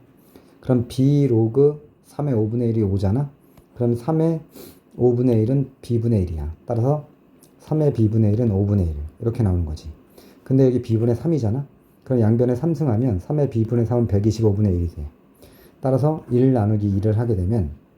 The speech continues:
일 나누기 이는 삼의 A분의 일 빼기 B분의 삼은 천이 돼. 맞지? 팔 곱하기, 이거 역수니까 어차피. 그러니까 팔 곱하기 이게 백이십오가 되는 거야. 알겠지? 그 다음에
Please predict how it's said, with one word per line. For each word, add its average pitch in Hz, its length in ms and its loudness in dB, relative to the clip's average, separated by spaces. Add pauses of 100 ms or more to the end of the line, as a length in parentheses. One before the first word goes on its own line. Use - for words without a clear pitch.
(600)
일 123 200 2
나누기 110 320 2
이는 123 320 0 (560)
삼의 151 340 0
A분의 113 460 0
일 113 100 -2
빼기 117 300 -2
B분의 107 380 -2
삼은 120 400 -2 (240)
천이 151 320 -2
돼. 73 180 -8 (380)
맞지? 107 340 -4 (400)
팔 151 240 0
곱하기, 131 460 -2 (340)
이거 107 160 2
역수니까 98 540 0
어차피. 107 420 -6 (560)
그러니까 107 320 0 (300)
팔 147 240 0
곱하기 131 340 0
이게 101 160 2
백이십오가 104 800 0
되는 85 240 0
거야. 95 300 -4 (580)
알겠지? 107 380 -2 (480)
그 110 80 -8
다음에 113 360 2